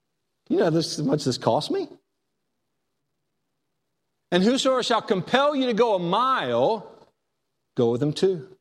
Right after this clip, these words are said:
I wish we had time to get into all of this, 'cause there really is genius behind what Jesus is saying. Uh, uh, just a quick example here. The Roman soldiers could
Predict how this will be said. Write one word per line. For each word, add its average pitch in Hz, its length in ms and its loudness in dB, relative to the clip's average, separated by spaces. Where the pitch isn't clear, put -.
I 131 60 0
wish 156 200 2
we 151 60 2
had 123 140 0
time 127 260 -2
to 117 60 -2
get 117 140 0
into 110 140 -2
all 104 200 -2
of 98 100 -4
this, 101 220 -6
'cause 110 200 -2
there 160 220 4
really 147 400 2
is 113 120 -2
genius 123 480 0
behind 117 360 -2
what 117 100 0
Jesus 104 420 -2
is - 20 -4
saying. 107 360 -6
Uh, 131 340 -8
uh, 147 120 0
just 139 320 -4
a - 140 -10
quick 156 200 0
example 113 400 -4
here. 95 180 -8
The 123 60 -2
Roman 151 220 2
soldiers 135 680 -2
could 131 580 0